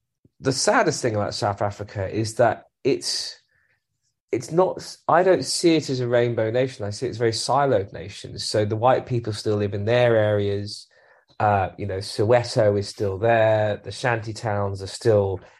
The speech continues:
outside the big cities. Uh, you know, the white areas are very gated. And, um, you also have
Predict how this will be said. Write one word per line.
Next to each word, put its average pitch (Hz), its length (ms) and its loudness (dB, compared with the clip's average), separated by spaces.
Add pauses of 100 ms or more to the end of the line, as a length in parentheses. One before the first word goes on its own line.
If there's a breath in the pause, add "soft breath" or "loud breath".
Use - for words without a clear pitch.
(100)
outside 104 580 2
the 101 60 -6
big 92 220 -8
cities. 120 880 -2 (400 loud breath)
Uh, 101 460 2 (180)
you - 80 -8
know, 104 140 0
the 98 100 -4
white 117 380 2
areas 107 440 2
are 95 60 -8
very 101 300 -8
gated. 123 640 2 (1080)
And, 107 580 -2 (560 soft breath)
um, 107 440 2 (220)
you 127 300 2
also 127 220 2
have 113 560 0